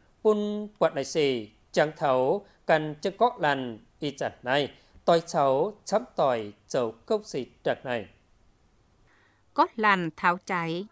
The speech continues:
Speaker 2: điều dưỡng châm trung tâm bê có làn thương bệnh binh, có làn là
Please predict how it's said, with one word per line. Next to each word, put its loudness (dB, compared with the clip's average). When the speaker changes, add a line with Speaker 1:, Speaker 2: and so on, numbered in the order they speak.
Speaker 2:
điều 0
dưỡng -2
châm 0
trung -4
tâm -2
bê -2
có -2
làn 2
thương -4
bệnh -4
binh, 0
có 2
làn 0
là 0